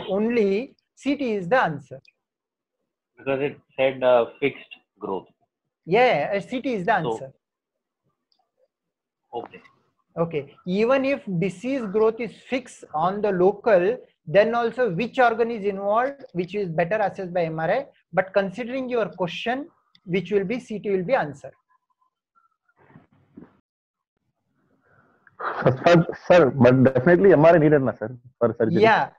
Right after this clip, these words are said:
Speaker 1: local staging is better with M R I. If you do M R staging, then only you can decide what kind of treatment you need to go,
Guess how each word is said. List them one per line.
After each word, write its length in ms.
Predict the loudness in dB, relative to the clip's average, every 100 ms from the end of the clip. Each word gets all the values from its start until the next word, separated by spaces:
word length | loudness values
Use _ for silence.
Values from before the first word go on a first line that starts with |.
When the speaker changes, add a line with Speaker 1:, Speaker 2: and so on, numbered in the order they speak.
| _
Speaker 1:
local 760 | 0 4 4 2 0 2 2 0
staging 840 | -8 -6 -2 -2 -2 -4 -6 -8 -14 -6
is 400 | -2 -2 -4 -8
better 420 | -4 -2 0 -2
with 160 | -2 -4
M 160 | -4
R 120 | -2 0
I. 220 | -2 -6 _
If 260 | -8 -8 -6
you 100 | -6
do 180 | -4 -2
M 220 | -2 -2
R 140 | -4 -6
staging, 480 | -8 -8 -8 -6
then 220 | -2 -2 -2
only 220 | -6 -4
you 120 | -4
can 260 | -4 -8 -8
decide 440 | -8 -4 -4 -6 _ _ -14
what 480 | -4 4 4 4 -2
kind 280 | -6 -4 -2
of 180 | -4 -4
treatment 400 | -8 -8 -10 -8
you 160 | -6 -6
need 220 | -8 -6
to 100 | -4
go, 360 | -2 0 -2